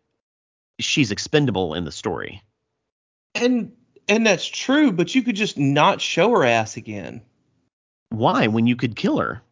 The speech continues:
Speaker 2: Why do you need to kill her? Bond's not out for revenge. What?
Speaker 1: It's a fucking movie. Like,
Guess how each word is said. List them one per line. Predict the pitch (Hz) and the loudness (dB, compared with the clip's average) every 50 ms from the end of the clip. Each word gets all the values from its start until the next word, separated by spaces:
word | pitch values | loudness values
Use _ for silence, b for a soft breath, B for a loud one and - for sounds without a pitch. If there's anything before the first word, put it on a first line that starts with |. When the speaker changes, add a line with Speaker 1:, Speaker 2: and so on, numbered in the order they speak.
| _ _ _ _ _ _ _ _ | _ _ _ _ _ _ _ _
Speaker 2:
Why | - - 339 381 | 6 6 8 8
do | 381 | 8
you | 381 403 403 | 6 6 6
need | 415 392 381 | 6 4 4
to | 320 339 | 4 0
kill | - - - 330 381 381 415 | -2 0 0 2 2 4 4
her? | 381 294 | 2 2
Bond's | 165 151 175 208 247 269 262 | 4 4 4 4 4 4 2
not | 262 247 240 254 | 2 2 2 4
out | 254 240 240 | 2 0 0
for | - 226 196 | -2 -2 -2
revenge. | 170 151 139 147 185 247 330 349 330 320 233 | 0 0 0 2 2 2 2 0 -2 -4 -6
What? | 180 156 139 151 175 135 165 | -8 -10 -4 -4 -4 2 4
Speaker 1:
It's | 202 233 - - | 4 4 4 0
a | 254 202 | -4 -4
fucking | - - 277 277 - - 269 247 208 | 0 0 0 0 2 4 4 6 6
movie. | 196 196 208 254 349 359 294 156 131 107 92 90 95 - - | 6 6 6 6 6 6 4 2 0 0 -2 -4 -6 -8 -4
Like, | 151 180 175 160 143 | -2 -2 -2 -2 -4